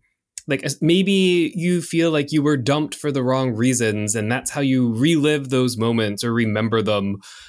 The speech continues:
But, um, if you wanna relive those moments, get a journal and, like, write some words down in your own hand about that situation and, and get rid of all of that, all of that information that, that you had from that previous person. Um,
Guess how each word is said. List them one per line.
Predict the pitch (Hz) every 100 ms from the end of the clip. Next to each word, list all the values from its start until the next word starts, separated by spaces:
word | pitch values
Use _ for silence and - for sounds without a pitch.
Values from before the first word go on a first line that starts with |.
| _
But, | 117 113
um, | 101 107 -
if | 156
you |
wanna | 180 185
relive | 180 180 170
those | 160 139
moments, | 143 131 113 110 110 139
get | 120 123
a |
journal | 110 107 110 127 160 196 190 _
and, | 120 113
like, | 95 - _
write | 117 135 -
some | 139 123
words | 120 120 113
down | 113 110 107 113
in | 117
your | 113 117
own | 117 113
hand | 113 110 104 98 98 98 - -
about | 110 110 104
that | 98 95
situation | - 104 101 95 - 98 95 101
and, | 120 120
and | 151 170
get | 247
rid | 214 208
of | 180
all | 139 151
of | 175 147
that, | 139 - _ _ _ _
all | 190 233 269
of | 196
that | 143 123
information | 135 120 113 113 107 107 107
that, | 107 107 -
that | 120 113
you | 123
had | 117 160 147 127
from | 113
that | 110 -
previous | 117 104 98 -
person. | - 95 - 71 - - - - -
Um, | 107